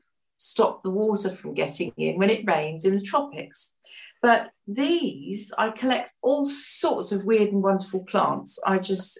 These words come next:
love strange plants. And, um, I, in fact, you're talking to the woman who's just expecting a new greenhouse to arrive any minute for a big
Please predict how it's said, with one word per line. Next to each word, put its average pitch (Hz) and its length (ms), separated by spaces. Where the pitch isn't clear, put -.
love 196 400
strange 160 760
plants. - 720
And, 233 420
um, 226 800
I, 226 140
in 208 160
fact, 220 280
you're 233 100
talking 226 360
to 196 40
the 208 120
woman 202 180
who's 202 220
just 208 240
expecting - 560
a 208 40
new 214 220
greenhouse 185 600
to 185 100
arrive 156 380
any 156 200
minute 156 380
for - 300
a 202 140
big 185 520